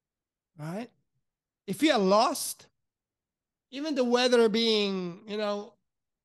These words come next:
a little bit yucky, you, you're freaking out. But if you're home, if you're home, and even if it's cold, but you're home, you're good.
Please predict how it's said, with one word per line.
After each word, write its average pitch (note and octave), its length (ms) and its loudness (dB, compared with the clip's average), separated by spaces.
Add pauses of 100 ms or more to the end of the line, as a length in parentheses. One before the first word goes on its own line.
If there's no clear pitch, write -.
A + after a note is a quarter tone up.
a G3+ 80 -4
little A#3 180 2
bit G3+ 140 0
yucky, G3+ 600 -4 (420)
you, C3 280 -4
you're B3 480 -6
freaking B3 440 -4
out. A3+ 240 -4 (1120)
But G3+ 120 -2
if B3 140 -2
you're A#3 140 2
home, F#3+ 380 -2
if - 680 -14
you're D#4+ 100 -2
home, G#3+ 420 0
and F#3+ 80 -4
even F4 200 -2
if C4+ 100 -4
it's - 180 -8
cold, A#3 560 -4 (120)
but A3 120 -6
you're C4+ 200 2
home, A3 300 0 (540)
you're G#4+ 140 -4 (160)
good. C#3+ 140 -4